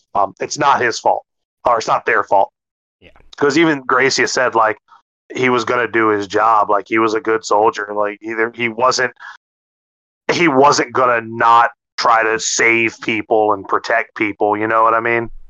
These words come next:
Speaker 2: Yeah, he was one of the good ones. Um,
Speaker 1: He was a good, he was. I'll, I'll fucking, one, one, one sip of Stubby for my man Hughes. I'm gonna pour one out.
Speaker 2: Absolutely pouring out for the
Speaker 1: Mm.
Speaker 2: homie. Um,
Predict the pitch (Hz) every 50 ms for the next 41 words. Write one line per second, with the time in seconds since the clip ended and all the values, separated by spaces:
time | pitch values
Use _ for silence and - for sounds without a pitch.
0 | - - _ _ _ _ _ _ _ _ _ _ - 85 98 117 131 127 117 120
1 | 120 123 120 113 117 110 110 98 92 95 95 98 101 - - - - - - -
2 | - _ _ _ _ _ _ - 90 - - - - 117 120 120 117 123 120 113
3 | 143 120 117 117 120 120 117 117 113 110 107 - 143 135 143 147 139 147 143 -
4 | 151 139 123 135 127 - - - - - 160 160 170 151 - _ - 165 165 175
5 | 175 175 156 - _ - 190 196 185 160 139 - - 185 170 165 143 110 - -
6 | - 156 143 135 127 123 - 135 127 120 113 113 117 117 117 113 113 107 110 123
7 | 123 117 117 131 123 107 - - - 147 139 139 131 123 123 123 120 123 123 117
8 | 117 117 - - - - - 110 110 120 - - 117 113 107 104 104 104 - 139
9 | 127 123 117 113 110 113 107 123 120 113 104 104 110 110 110 107 104 104 101 _
10 | _ _ _ 98 101 101 101 101 98 95 95 98